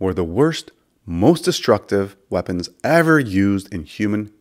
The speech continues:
history. President Harry S. Truman, the man who ordered the dropping of the single most destructive bombs in human history on Japanese civilians, given the circumstances,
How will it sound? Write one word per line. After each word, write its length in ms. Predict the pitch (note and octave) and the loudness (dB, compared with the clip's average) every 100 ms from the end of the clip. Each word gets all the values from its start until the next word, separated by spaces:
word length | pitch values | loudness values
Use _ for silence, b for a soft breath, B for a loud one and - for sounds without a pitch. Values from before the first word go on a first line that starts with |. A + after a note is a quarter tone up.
| _ | _
history. 460 | - G2+ - F2 _ _ _ _ _ _ _ _ _ _ _ b b b b b _ | -4 -4 -4 -12 _ _ _ _ _ _ _ _ _ _ _ b b b b b _
President 500 | - F2 E2+ F2+ F2 | -6 -4 -2 -4 -4
Harry 280 | F#2+ F#2+ F#2 | -2 -2 -2
S. 140 | F2 | -6
Truman, 440 | - - A#2 E2 D2 _ _ _ b b b _ | -6 -2 0 -2 -6 _ _ _ b b b _
the 120 | G2 | -4
man 340 | F2+ A2 A#2 G#2 | 0 2 2 0
who 140 | F#2+ | -4
ordered 400 | - G#2 G2+ F2+ | 0 0 2 0
the 80 | E2+ | 0
dropping 460 | G#2+ G#2+ - D#2 E2+ _ _ - | 2 2 0 -6 -12 _ _ -12
of 160 | F2+ E2+ | -10 -10
the 80 | |
single 600 | - - - E3+ E3 C#3+ C3 | -10 -8 -2 0 2 0 0
most 260 | C3 B2+ | 0 -2
destructive 640 | G#2 - A#2+ A#2 G#2 E2 - | -8 -6 -4 -4 -8 -12 -6
bombs 500 | G#2+ C#3 C#3+ C3 - b b b - | -6 -4 -8 -10 -16 b b b -16
in 80 | F2 | -12
human 280 | F#2 F2 | -8 -8
history 540 | C#2+ C3 C3+ C#3 D3+ D3+ _ | -6 -6 -4 -2 -4 -6 _
on 140 | E2+ | -10
Japanese 480 | A#2 A2+ A2+ A2 G2+ | -2 0 0 -2 -4
civilians, 580 | - D#2 A2+ C#3 D#3 - _ _ _ _ _ _ _ _ _ _ _ _ _ - | -6 0 0 0 -4 -8 _ _ _ _ _ _ _ _ _ _ _ _ _ -2
given 240 | E3 D3+ | 0 2
the 80 | A2+ | 0
circumstances, 800 | - E3+ A2 - F2+ E2 B2+ - | -2 -4 -4 -4 -6 -6 -10 -12